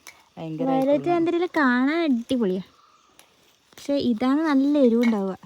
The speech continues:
Speaker 1: ഉം. ഇത് ചട്നിയെല്ലാം ആക്കിയാൽ നല്ല ടേസ്റ്റാണ് കേട്ടോ. ഇഡ്ഡലിക്കെല്ലാം ആക്കുന്ന ചട്നി ഇല്ലേ,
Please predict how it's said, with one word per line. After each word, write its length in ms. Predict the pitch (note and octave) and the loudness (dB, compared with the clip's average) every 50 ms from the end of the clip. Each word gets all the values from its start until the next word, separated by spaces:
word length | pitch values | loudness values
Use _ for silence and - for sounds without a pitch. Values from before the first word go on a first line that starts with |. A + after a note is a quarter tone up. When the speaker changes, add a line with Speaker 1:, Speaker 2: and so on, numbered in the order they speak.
| - - | -18 -14
Speaker 1:
ഉം. 160 | D3 D3 C#3 C3+ C3+ C3 - _ _ _ _ _ _ _ _ _ _ _ _ _ _ _ _ _ _ - - _ - - _ _ _ _ _ _ _ _ _ - - - - - - - _ _ _ _ | -12 -12 -12 -12 -14 -18 -20 _ _ _ _ _ _ _ _ _ _ _ _ _ _ _ _ _ _ -20 -20 _ -20 -20 _ _ _ _ _ _ _ _ _ -20 -20 -20 -20 -20 -20 -20 _ _ _ _
ഇത് 120 | - D3+ F3+ G3 | -18 -18 -16 -10
ചട്നിയെല്ലാം 600 | - A#3 F#3 - - - E3+ F3 F#3+ G3+ G#3+ A3+ | -8 -8 -8 -8 -10 -12 -12 -12 -10 -10 -10 -10
ആക്കിയാൽ 260 | G#3+ F3 - G#3+ G#3+ A3 | -12 -12 -12 -14 -12 -12
നല്ല 280 | A3+ G#3 F#3+ F#3+ G3 G3+ | -12 -12 -10 -10 -12 -10
ടേസ്റ്റാണ് 560 | - A#3+ A3 G3+ F3+ - - G3+ G3 F#3 E3 | -8 -8 -8 -8 -10 -12 -12 -12 -10 -10 -10
കേട്ടോ. 260 | D3+ D3+ D3 - E3+ E3 | -10 -12 -10 -10 -10 -10
ഇഡ്ഡലിക്കെല്ലാം 560 | D#3+ D#3 D#3 F3 F#3 F#3+ - - G#3 A3 A3 | -8 -8 -10 -10 -10 -10 -10 -10 -8 -6 -6
ആക്കുന്ന 260 | G#3+ G3 - G#3 G#3 G#3+ | -8 -8 -8 -10 -10 -8
ചട്നി 380 | - G3+ F#3 - - - G3+ G3 | -8 -8 -8 -8 -8 -10 -8 -8
ഇല്ലേ, 260 | F3+ D3+ D3 D#3 E3 | -8 -8 -8 -8 -8